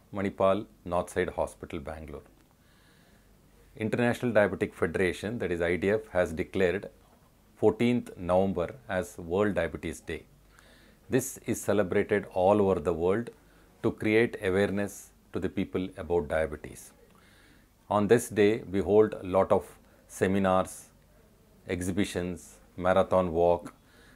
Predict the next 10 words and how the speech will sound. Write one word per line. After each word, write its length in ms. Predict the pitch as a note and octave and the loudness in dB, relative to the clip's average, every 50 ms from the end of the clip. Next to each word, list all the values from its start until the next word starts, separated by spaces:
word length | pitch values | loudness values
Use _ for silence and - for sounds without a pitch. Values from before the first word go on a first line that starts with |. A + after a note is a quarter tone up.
| - - | -10 -6
and 180 | G2 G2 F#2+ | -4 -2 0
even, 340 | G2 G2 G2+ G#2 G#2 G#2 G2+ G#2 - - _ _ _ | 2 2 2 2 2 0 -4 -8 -12 -20 _ _ _
uh, 300 | F2 F2 F2 E2+ E2 D#2+ | -4 -2 -2 0 -2 -2
media 580 | E2 E2 F2+ G#2 G#2 G2 G#2+ G#2 G2 G2 G2+ G2 - _ _ _ _ _ _ _ | -2 -2 0 0 2 4 4 4 4 2 0 -4 -10 _ _ _ _ _ _ _
and 320 | - G2 G#2 A2+ A#2 G#2 - - - - _ _ _ | -2 0 0 0 0 -2 -6 -10 -12 -16 _ _ _
news, 400 | G2 G2 G2+ G#2+ G#2 G#2 - - | -2 0 2 2 2 0 -4 -8
uh, 560 | G#2+ - - G2+ F#2+ F#2 F2+ F2+ F2 F2+ F2+ - | -10 -8 -6 -4 -2 0 0 0 0 -2 -4 -4
editions 540 | G2 F#2 G2+ G2 - - F2 F2+ - - - - | -2 -2 -2 -2 -4 -6 -8 -8 -10 -12 -14 -12
about 300 | - F2+ F2 F#2+ F#2 D#2+ | -8 -2 -2 0 0 0
diabetes. 600 | E2 E2 E2 D2+ - - - D2+ D2+ - - - | 0 -2 -2 -4 -6 -10 -12 -14 -14 -16 -20 -20